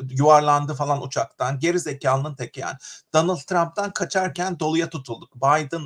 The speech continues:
baydı yani, Biden yani artık. Dolayısıyla Donald Trump'a geri dönülse mi acaba diye düşünen benim gibi pek çok insan var yani. Acaba Donald Trump daha mı iyiydi ya? <laughs> Yani diye ben düşünmeden edemiyorum yani. En azından savaş başlatmıyordu abi.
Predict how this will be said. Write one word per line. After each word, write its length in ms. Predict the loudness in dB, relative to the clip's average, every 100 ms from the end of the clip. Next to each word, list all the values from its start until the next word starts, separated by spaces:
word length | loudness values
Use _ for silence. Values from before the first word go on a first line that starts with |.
| 0
baydı 420 | 6 6 6 2
yani, 380 | 2 2 0 -4
Biden 380 | 2 2 2 0
yani 340 | -2 -4 -6
artık. 340 | -12 -12 _ _ _ -20 _ -10
Dolayısıyla 380 | -8 -8 -6
Donald 320 | -4 -4 -4 -6
Trump'a 760 | -6 -6 -6 _ _ -4 -4 -10 _ -6
geri 280 | -2 0 -2
dönülse 460 | -2 -4 -4 -4
mi 100 | -2
acaba 400 | 0 0 -4 -6
diye 220 | -8 -6
düşünen 480 | -4 -4 -2 -2 -2
benim 280 | -4 -4 -4
gibi 200 | -6 -6
pek 240 | -8 -8
çok 160 | -10 -6
insan 380 | -6 -2 -2 -2
var 140 | -4
yani. 220 | -4 -6 -4
Acaba 340 | -2 -2 0
Donald 300 | 0 0 -2
Trump 280 | -4 -4 0
daha 180 | 2 2
mı 100 | 0
iyiydi 280 | -6 -6 -4
ya? 240 | -4 -6 -14
<laughs> 480 | _ _ -20 -8
Yani 420 | 2 6 6 4 0
diye 200 | 0 4
ben 220 | 2 2
düşünmeden 460 | -4 -4 -2 -2 -4
edemiyorum 520 | -4 -2 -2 -4 -6
yani. 200 | -10 -10 -18 -18 -2
En 80 | 0
azından 280 | 2 0 -2
savaş 480 | 2 4 4 4
başlatmıyordu 640 | 0 0 0 0 -2 -4 -2
abi. 240 | -2 -4